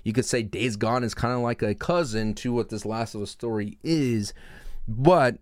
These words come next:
this is what I like about the show, the H B O medium, the television show medium, is that we're allowed to jump into the P O Vs of other characters, and Bill is a character. Um, he is really very, very eccentric, and this guy,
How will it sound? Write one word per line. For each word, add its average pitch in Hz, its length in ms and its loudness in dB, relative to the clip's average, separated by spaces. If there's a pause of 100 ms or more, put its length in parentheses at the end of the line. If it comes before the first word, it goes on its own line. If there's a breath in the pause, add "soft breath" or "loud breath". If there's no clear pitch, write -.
(260)
this 127 220 0
is 135 100 2
what 135 200 2
I 127 120 4
like 113 280 2
about 98 260 0
the 101 80 -2
show, 139 300 2
the 95 120 -4
H 95 180 -6
B 113 120 2
O 110 80 2
medium, 123 420 0
the 87 80 -4
television 113 500 0
show 95 200 -2
medium, 98 380 -2
is 104 100 -2
that 104 140 0
we're 110 140 2
allowed 101 360 0
to 127 60 0
jump 104 300 -4
into 113 200 -2
the 131 80 -6
P 107 200 -2
O 127 60 2
Vs 113 300 -2
of 120 120 0
other 110 160 0
characters, 156 640 2 (420 loud breath)
and 135 300 2
Bill 160 540 4 (380 soft breath)
is 147 180 2
a 170 60 0
character. 135 760 0
Um, 110 440 0
he 131 360 0
is 117 180 0
really 127 460 2
very, 113 420 2
very 107 520 2
eccentric, 113 640 -2
and 110 260 0
this 117 220 -2
guy, 110 480 2